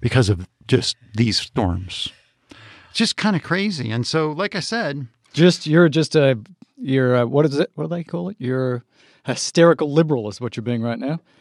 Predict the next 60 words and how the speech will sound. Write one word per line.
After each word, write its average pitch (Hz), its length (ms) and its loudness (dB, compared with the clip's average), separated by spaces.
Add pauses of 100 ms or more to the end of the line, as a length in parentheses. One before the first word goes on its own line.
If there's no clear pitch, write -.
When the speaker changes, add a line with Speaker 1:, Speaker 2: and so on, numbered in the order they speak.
(220)
Speaker 2:
Just - 220 -6
don't 247 160 6
worry 262 200 2
about 165 200 -2
it. 123 60 -16
It's - 140 -20
Speaker 1:
I'm - 40 -12
Speaker 2:
fine. 202 260 6
Speaker 1:
just, 113 120 -6
Speaker 2:
Nothing 143 140 -10 (180)
Speaker 1:
yeah. - 20 2
Speaker 2:
to 202 100 4
see 214 320 0
here. 147 120 -4
It's - 160 -14
Speaker 1:
That's 165 180 -4
Speaker 2:
all 127 80 0
Speaker 1:
right. 170 60 4
Speaker 2:
good. 156 180 0 (140)
Speaker 1:
Somebody's 202 380 -2
gonna 165 140 -2
Speaker 2:
Your 139 140 0
Speaker 1:
come 160 100 2
up - 160 2
with 147 120 0
a 131 80 -2
Speaker 2:
science. 147 260 0
Speaker 1:
solution. 143 340 0
Speaker 2:
<laughs> - 0 -
Stupid. 120 720 -4 (180)
Speaker 1:
A 135 60 -4
solution, 139 540 -2
like 98 160 -8
a 120 60 -4
big - 160 -4
ice 117 240 -2
bag. 95 340 -6
You 110 60 -6
just 101 200 -6
put - 160 0
it 110 80 2
on 98 120 0
the 95 80 0
planet 101 420 0
and 110 100 0
it 90 60 0
just - 220 -10
cools 104 280 -2
down 95 240 0
for 101 280 -6 (240)
twenty 107 180 0
minutes, 110 320 0
and 165 160 2
then 339 220 -2
we're 302 80 -4
back 165 220 -4
to 127 100 -6
where 107 180 -2
we 104 100 -6
were. 117 260 -10